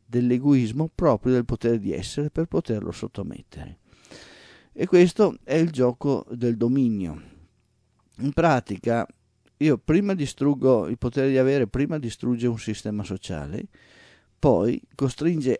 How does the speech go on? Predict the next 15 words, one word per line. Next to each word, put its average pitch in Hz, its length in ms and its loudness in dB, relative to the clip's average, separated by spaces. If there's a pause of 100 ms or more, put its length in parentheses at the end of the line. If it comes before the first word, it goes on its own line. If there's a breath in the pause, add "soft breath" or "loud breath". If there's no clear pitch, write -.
altre 143 420 2
persone 113 560 -2
a 104 40 -2
mettersi 120 520 -4
in 110 60 -4
ginocchio, 110 580 -4
a 101 40 -6
rinunciare 117 800 -4
a 113 100 -6
determinare 110 760 -4
se 110 200 -8
stessi - 640 -6
nella 98 240 -6
propria 113 300 -4
vita, 101 440 -8